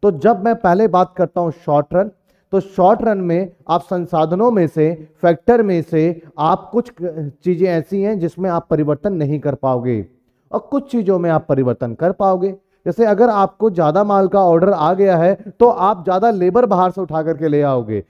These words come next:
ये तो आप इसको बढ़ा घटा सकते हो कम समय में भी। तो जिसको कम समय में, इसको शॉर्ट रन में बढ़ाया घटाया जा सकता है,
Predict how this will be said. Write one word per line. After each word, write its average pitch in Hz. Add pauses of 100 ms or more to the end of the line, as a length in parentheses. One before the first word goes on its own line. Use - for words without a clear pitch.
(200)
ये 196
तो 254
आप 214
इसको 208
बढ़ा 156
घटा 156
सकते 151
हो 147 (200)
कम 165
समय 143
में 135
भी। 120 (440)
तो 190
जिसको 196
कम 254
समय 220
में, 202
इसको 240
शॉर्ट 240
रन 240
में 220 (360)
बढ़ाया 185
घटाया 196
जा 185
सकता 185
है, 170